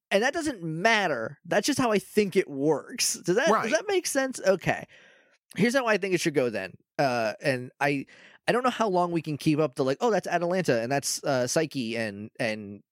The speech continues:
Speaker 1: Ivory and all them." I don't know if we can do that, like, background gag for very long.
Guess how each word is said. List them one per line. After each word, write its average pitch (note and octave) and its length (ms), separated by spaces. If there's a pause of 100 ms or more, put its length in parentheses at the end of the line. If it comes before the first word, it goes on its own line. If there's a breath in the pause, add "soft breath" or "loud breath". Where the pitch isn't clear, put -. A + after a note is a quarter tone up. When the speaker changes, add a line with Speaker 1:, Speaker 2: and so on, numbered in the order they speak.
Speaker 1:
Ivory B2+ 540
and G2+ 200
all A2+ 160
them." G#2 180
I C3+ 60
don't F3 120
know G#3+ 140
if F3 100
we G3 120
can F3 100
do D3 120
that, D3+ 140
like, A#2+ 240
background D3+ 560
gag D#3+ 300
for F3+ 160
very F#3 320
long. F#3 400